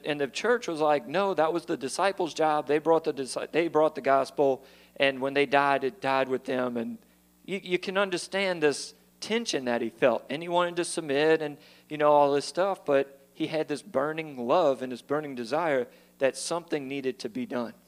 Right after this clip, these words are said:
And so he ended up becoming a missionary to India. And then he went on to become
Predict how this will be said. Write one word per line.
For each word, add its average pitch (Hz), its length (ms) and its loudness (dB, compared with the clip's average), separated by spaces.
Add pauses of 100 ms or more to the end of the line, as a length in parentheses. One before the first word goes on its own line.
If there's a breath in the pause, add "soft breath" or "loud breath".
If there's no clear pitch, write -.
(1300 soft breath)
And 131 180 -4
so 147 280 0
he 143 340 -8
ended 156 280 -4
up - 180 0
becoming 156 460 -6
a 151 40 -8
missionary 123 720 -4 (380 soft breath)
to 151 140 -6
India. 147 480 -6 (920)
And 135 160 -4
then 139 260 -2
he 143 160 -4
went 143 240 -2
on 135 300 0
to - 120 -10
become 127 520 -6